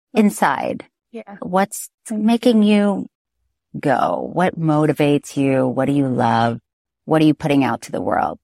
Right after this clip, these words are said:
Speaker 1: And that's what I get from you. That's why it's so, it's so funny that we connected in this universe.
Speaker 2: Oh my God. It's like one of the greatest
Speaker 1: <laughs>
Speaker 2: gifts in my whole life.
Speaker 1: It's so crazy.
Speaker 2: And I, I just,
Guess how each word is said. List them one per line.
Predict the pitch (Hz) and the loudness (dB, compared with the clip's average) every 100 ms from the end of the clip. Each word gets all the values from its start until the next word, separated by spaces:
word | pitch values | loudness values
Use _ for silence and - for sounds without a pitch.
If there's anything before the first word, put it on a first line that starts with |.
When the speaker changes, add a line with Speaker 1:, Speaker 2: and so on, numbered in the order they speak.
| - | -4
Speaker 1:
And | 165 | 0
that's | 175 170 - | 0 -2 0
what | 160 - | -2 0
I | - 160 | -2 0
get | 185 | 0
from | - 143 | 0 0
you. | 127 - - 156 _ _ _ _ _ - | -2 -4 -6 -8 _ _ _ _ _ -2
That's | 247 | 0
why | - | 2
it's | 302 | 2
so, | 247 214 - | 2 0 0
it's | 226 | -2
so | - 214 | 2 2
funny | 214 226 226 | 2 0 0
that | 208 - | -2 -2
we | 185 175 _ _ | -2 -4 _ _
connected | - 240 233 339 - 170 165 | -2 2 4 4 2 2 4
in | 175 | 4
this | 196 208 | 2 2
universe. | 214 247 254 - - 247 - - | 4 6 6 4 0 0 -4 -6
Speaker 2:
Oh | 226 | 0
my | 214 202 | 2 2
God. | 196 190 | 2 0
It's | 185 | 0
like | 196 180 | 0 2
one | 196 | 2
of | 202 | 2
the | 196 | 2
greatest | 180 190 196 208 - | 2 2 2 0 2
Speaker 1:
<laughs> | |
Speaker 2:
gifts | 196 - | 0 0
in | 185 | 0
my | 175 | 2
whole | 160 - 165 156 | 0 -2 -4 -2
life. | - - 277 - | -2 -2 -4 0
Speaker 1:
It's | 277 - | -2 0
so | - 403 339 | 2 2 2
crazy. | - 370 392 311 | 2 2 2 2
Speaker 2:
And | 214 185 180 180 | 2 2 2 0
I, | 175 170 170 165 - - | 0 2 2 0 -2 -4
I | 165 | -2
just, | 175 160 - | 0 -2 -4